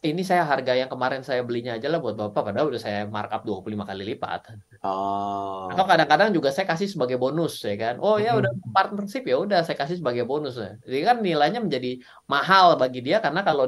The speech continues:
Speaker 1: dia lihat di galeri lukisan kan begi-, memang s-, cukup mahal untuk
Speaker 2: Itu
Speaker 1: lukisan.
Speaker 2: momentum yang saya tunggu ya. Kita udah partnership berapa lama ya?
Speaker 1: Iya, itu, eh, logo belakang aja itu kan figu-, di figurnya.
Speaker 2: <laughs> Bisa lebih bagus ini.
Speaker 1: <laughs>
Speaker 2: Mas, ya, investasi itu identik dengan diendapkan dulu berapa lama,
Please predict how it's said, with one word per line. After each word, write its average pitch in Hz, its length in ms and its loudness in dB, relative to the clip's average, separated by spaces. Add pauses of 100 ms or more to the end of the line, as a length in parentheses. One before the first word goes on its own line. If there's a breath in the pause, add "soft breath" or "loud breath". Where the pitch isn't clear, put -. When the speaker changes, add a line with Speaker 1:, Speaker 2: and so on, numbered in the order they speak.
Speaker 1:
dia 120 200 2
lihat 117 200 0
di 120 120 -4
galeri 113 260 0 (240)
lukisan 123 380 -4
kan 202 160 -4
begi-, - 280 -8
memang 113 240 -8
s-, - 80 -20 (140)
cukup - 260 -8
mahal 160 220 2 (100)
untuk - 220 -10
Speaker 2:
Itu 147 100 -4
Speaker 1:
lukisan. 143 120 2
Speaker 2:
momentum 127 300 0
yang 127 100 2
saya 113 160 0
tunggu 131 180 4 (100)
ya. 95 120 4
Kita 127 140 -2
udah 160 140 4
partnership 127 320 0
berapa 127 220 2
lama 185 140 0 (100)
ya? 98 60 -8 (720)
Speaker 1:
Iya, 135 160 2 (160)
itu, 233 140 0 (180)
eh, 220 300 10
logo 220 240 6
belakang 202 320 4
aja 339 140 2
itu 247 140 0
kan 311 120 -4
figu-, 175 300 0
di 175 120 0
figurnya. 160 400 8
Speaker 2:
<laughs> 139 840 0
Bisa 123 180 -4 (120)
lebih 117 200 4
bagus 113 280 0
ini. 107 220 2
Speaker 1:
<laughs> - 1600 -4
Speaker 2:
Mas, 180 160 6 (580 loud breath)
ya, 156 160 6
investasi 170 480 4
itu 233 80 4
identik 151 400 4
dengan 139 320 4
diendapkan 113 560 2
dulu 92 320 0
berapa 95 280 -2
lama, 82 440 0